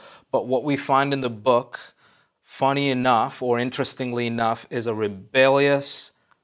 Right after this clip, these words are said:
selfish character who doesn't listen to God and is actually apparently not happy with God because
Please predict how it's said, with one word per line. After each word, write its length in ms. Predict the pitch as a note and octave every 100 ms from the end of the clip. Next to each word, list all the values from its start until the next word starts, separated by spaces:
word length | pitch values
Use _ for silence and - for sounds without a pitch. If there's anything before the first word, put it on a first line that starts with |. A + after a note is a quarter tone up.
| _ _
selfish 1040 | - - - C3+ C3 - - C3 - -
character 720 | - C3 B2+ B2+ - B2+ B2+
who 260 | A#2+ B2 A#2 A2 -
doesn't 400 | B2+ B2+ C3 A#2
listen 440 | A#2+ A#2 C3 A#2+
to 120 | A#2+
God 460 | A2+ G#2 G2 F#2 - - - -
and 120 | C3+
is 120 | C#3
actually 680 | D3+ C#3+ - D#3 D3 D3+ D3+ _ _
apparently 720 | - - - F3 E3+ D3+ D#3
not 320 | C#3 C#3 C#3+ A2+
happy 400 | C#3+ C#3+ D3 C3+
with 220 | B2 B2+
God 480 | C3 A2+ G#2+ D3+ - _ _ _ _ -
because 560 | D3+ D#3 D#3 C#3 -